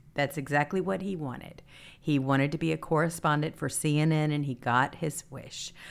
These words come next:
However, our views, now, here's, here's something that I was, I was talking to a few people about. What's so funny about this whole fight is, is that it boosts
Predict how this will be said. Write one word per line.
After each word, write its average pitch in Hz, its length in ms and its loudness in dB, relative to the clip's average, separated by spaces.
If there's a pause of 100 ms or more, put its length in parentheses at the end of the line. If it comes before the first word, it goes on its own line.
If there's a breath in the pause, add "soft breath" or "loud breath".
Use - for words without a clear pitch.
(140 loud breath)
However, 180 720 10
our 262 260 8
views, 127 480 -2
now, 208 220 4
here's, 330 400 -2
here's 240 260 0
something 156 280 0
that 131 100 -2
I 131 120 -2
was, 135 340 -6
I 143 80 0
was 131 120 -4
talking 131 300 -4
to 131 80 -4
a 127 40 -8
few 131 180 -6
people 131 260 -6
about. 127 260 -4
What's 151 160 -6
so 196 120 -4
funny 196 320 -2
about 220 260 0
this 208 160 -6
whole 175 140 0
fight 147 320 -2
is, 220 260 -4 (480 loud breath)
is 170 280 4
that 160 340 6 (160 loud breath)
it 233 280 8
boosts 226 440 4